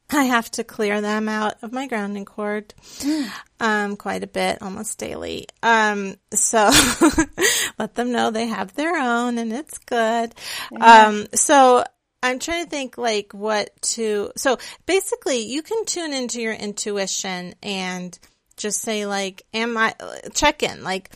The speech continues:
Speaker 1: where is my grounding cord? Is it going straight into the earth? Like, is it a straight channel or is it leaning a little to the, the front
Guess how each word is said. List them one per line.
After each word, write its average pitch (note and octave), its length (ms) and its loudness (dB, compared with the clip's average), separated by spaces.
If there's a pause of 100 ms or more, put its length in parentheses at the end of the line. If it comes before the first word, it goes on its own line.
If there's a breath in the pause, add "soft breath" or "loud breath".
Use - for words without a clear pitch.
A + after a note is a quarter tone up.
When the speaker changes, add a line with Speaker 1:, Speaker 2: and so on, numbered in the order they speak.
(420 loud breath)
Speaker 1:
where B3 320 4
is A#3 160 2
my G#3+ 100 -4
grounding G3 280 -6
cord? - 160 -6
Is G3+ 120 -6
it B3 100 -8
going C#4 200 -6
straight - 600 -2
into A#3 580 -4
the A3 240 -6
earth? G#3+ 280 -2
Like, G3 180 -4
is G3 120 -6
it G3+ 80 -4
a E3+ 80 -6
straight G#3 500 -2
channel G#3 480 -2
or F#3+ 240 2
is F#3 200 -2
it - 240 -8
leaning G3+ 540 -4
a F3+ 100 -6
little F3+ 300 -2
to F3 200 -6
the, D3+ 300 -6 (460)
the F3 380 -6
front C#4 480 0